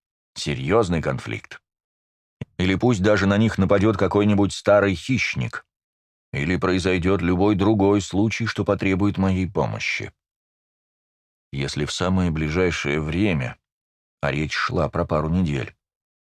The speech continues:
Китар не выпустит меня на свободу, может случиться ужасное. Я должен предупредить. Я не верил, но это произошло. Ошибки здесь быть не может.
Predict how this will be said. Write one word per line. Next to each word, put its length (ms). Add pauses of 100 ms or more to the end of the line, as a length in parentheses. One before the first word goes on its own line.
(160)
Китар 360
не 140
выпустит 540
меня 300
на 80
свободу, 520
может 360
случиться 680
ужасное. 800 (840)
Я 220
должен 640
предупредить. 800 (920)
Я 220
не 180
верил, 380
но 200
это 240
произошло. 680 (540)
Ошибки 640
здесь 380
быть 360
не 140
может. 440